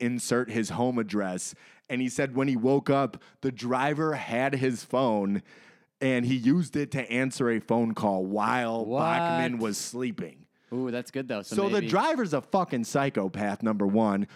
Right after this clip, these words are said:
Speaker 1: But number two, he might have just been reading his horoscope. He probably wasn't going through anything weird at all. Anyway.
Speaker 2: So, well, I guess that's a, that's a good way to do it.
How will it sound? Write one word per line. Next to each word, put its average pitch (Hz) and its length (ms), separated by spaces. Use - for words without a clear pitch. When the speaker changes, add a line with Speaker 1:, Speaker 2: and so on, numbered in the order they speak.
Speaker 1:
But 180 140
number 294 220
two, 233 320
he 208 260
might 220 240
have 220 100
just 185 220
been 165 200
reading 131 300
his 131 220
horoscope. 98 560
He 113 100
probably 151 240
wasn't 131 280
going 123 280
through 113 220
anything 120 480
weird 113 300
at 95 100
all. 104 280
Anyway. 143 540
Speaker 2:
So, 180 520
well, 147 280
I 139 160
guess 151 220
that's 165 160
a, 156 100
that's 135 240
a 139 40
good 131 180
way 139 140
to 127 80
do 127 240
it. 131 140